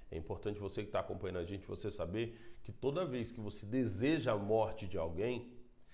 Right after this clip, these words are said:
você tá convidando um demônio pra morar dentro da sua casa, porque tirar a vida de uma outra pessoa não é algo celestial, não é algo bonito, não é algo de Deus. Tirar a vida de outra pessoa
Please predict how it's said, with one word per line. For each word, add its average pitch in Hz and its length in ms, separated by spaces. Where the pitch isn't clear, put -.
você 120 240
tá 131 160
convidando 131 1080
um 117 100
demônio 110 600
pra 107 200
morar 107 280
dentro 113 240
da 117 80
sua 117 220
casa, 101 280
porque - 180
tirar 131 360
a 165 60
vida 117 300
de 107 60
uma 101 120
outra 104 280
pessoa 98 640
não 127 220
é 175 80
algo 113 380
celestial, 90 880
não 135 140
é 143 40
algo 147 280
bonito, 101 600
não 107 100
é 135 60
algo 135 260
de 101 120
Deus. 80 440
Tirar 147 480
a 160 120
vida 117 380
de 104 120
outra 113 260
pessoa 110 640